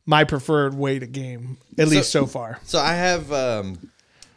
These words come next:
Speaker 2: mixed feelings about it. Like, so my
Speaker 1: About
Speaker 2: thing
Speaker 1: trans
Speaker 2: is, like
Speaker 1: people? I know. <laughs>
Speaker 2: Yeah.
Speaker 1: I've heard, I've heard them.
Speaker 2: That was supposed to be off air, Cody. No, like,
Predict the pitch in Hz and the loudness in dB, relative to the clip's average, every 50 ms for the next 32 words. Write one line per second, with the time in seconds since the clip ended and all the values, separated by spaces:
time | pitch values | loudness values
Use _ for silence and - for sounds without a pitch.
0 | _ - 120 135 143 135 - - 127 127 131 127 117 110 101 101 104 98 - - | _ -8 -4 -4 -2 -2 -4 -6 -4 -4 -4 -2 -2 -2 -4 -4 -6 -6 -8 -10
1 | - 120 107 95 87 107 95 87 85 82 78 - - 92 95 92 - - 143 127 | -8 -8 -8 -6 -4 -4 -4 -4 -4 -6 -8 -10 -8 -10 -8 -6 -4 -4 -2 -2
2 | 131 143 147 139 131 - 151 143 143 123 131 139 139 156 147 147 - - 139 135 | 0 2 2 2 4 4 2 2 2 2 0 0 0 0 -2 -2 -2 -4 -6 -6
3 | 127 120 - 120 - - - 175 - - 135 - - - - 160 147 156 156 - | -6 -8 -10 -14 -12 -8 -8 -6 -4 -4 -4 -2 -2 -2 -2 -2 -2 -2 -4 -4
4 | - - 160 - 160 151 139 127 131 143 151 - - - - 320 - - - - | -2 -2 0 4 4 2 2 2 -4 -8 -10 -10 -12 -16 -20 -20 -20 -20 -20 -20
5 | 269 - - - _ _ _ _ _ _ - - - - _ - _ _ _ _ | -20 -20 -20 -20 _ _ _ _ _ _ -18 -18 -18 -18 _ -20 _ _ _ _
6 | _ _ _ _ _ _ _ _ _ _ _ _ - 107 113 113 123 123 - - | _ _ _ _ _ _ _ _ _ _ _ _ -20 -18 -16 -12 -10 -10 -8 -6
7 | 143 135 127 - 139 123 120 120 117 139 117 107 - 113 110 110 110 _ _ _ | -8 -8 -8 -6 -6 -6 -6 -6 -6 -6 -8 -8 -8 -10 -10 -10 -14 _ _ _
8 | _ _ _ _ 170 190 196 180 170 160 156 139 - - - - | _ _ _ _ -2 0 2 2 4 2 2 0 -4 -10 -18 -20